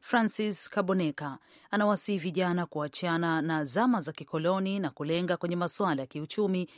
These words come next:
na maendeleo ya jamii. Taarifa zaidi na mwandishi wetu Austere Malivika.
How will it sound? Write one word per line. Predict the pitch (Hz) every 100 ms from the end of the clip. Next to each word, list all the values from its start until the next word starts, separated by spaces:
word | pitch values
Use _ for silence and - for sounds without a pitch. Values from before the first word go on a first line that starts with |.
| -
na | 214
maendeleo | 220 208 202 202 180 156 156
ya | 165 143
jamii. | 143 147 147 139 135
Taarifa | - 151 143 151 156
zaidi | 127 165 208 208 202 - -
na | 214
mwandishi | 214 208 202 214
wetu | 180 160 160
Austere | 165 147 - 151 139 135 127
Malivika. | 151 143 139 131 143 - 143 127